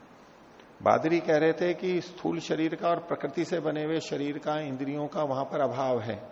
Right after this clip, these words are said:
वो अपनी जगह बिल्कुल ठीक है। और जैमिनी कहते हैं कि वहां भाव था, किसका भाव था?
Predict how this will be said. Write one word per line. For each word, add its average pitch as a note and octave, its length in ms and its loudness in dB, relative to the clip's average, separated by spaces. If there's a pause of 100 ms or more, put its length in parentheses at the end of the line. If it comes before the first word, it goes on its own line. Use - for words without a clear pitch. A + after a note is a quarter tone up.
(540)
वो - 80 -2
अपनी C3+ 160 -6
जगह C3 200 0
बिल्कुल B2 280 -6
ठीक A2+ 240 -6
है। A2 140 -12 (880)
और A2+ 80 2
जैमिनी D3+ 440 4
कहते D#3+ 280 2
हैं E3+ 100 0
कि E3 60 0
वहां D#3 200 4
भाव D3+ 400 4
था, C3 520 -4 (100)
किसका D3 260 -2
भाव D3 260 2
था? E3+ 520 -4